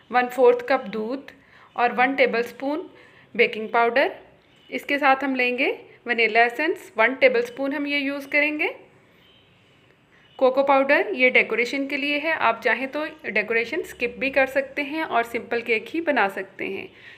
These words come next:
इसके साथ में तीन अंडे ऐड होंगे इसमें। तो चलिए रेसिपी स्टार्ट करते हैं। सबसे पहले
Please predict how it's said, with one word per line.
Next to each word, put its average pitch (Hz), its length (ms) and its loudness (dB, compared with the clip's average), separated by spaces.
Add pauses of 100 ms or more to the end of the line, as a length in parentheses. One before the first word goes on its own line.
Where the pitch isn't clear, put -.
इसके - 180 -4
साथ 262 320 4
में 339 300 -4
तीन 269 240 -2 (100)
अंडे 233 240 0 (140)
ऐड 196 220 4
होंगे 185 280 -6
इसमें। - 320 -12 (1300)
तो 220 80 -6
चलिए 214 300 -2
रेसिपी 254 300 2
स्टार्ट 262 340 2
करते 285 280 -2
हैं। 349 180 -2 (1300)
सबसे 269 300 -4
पहले 254 300 2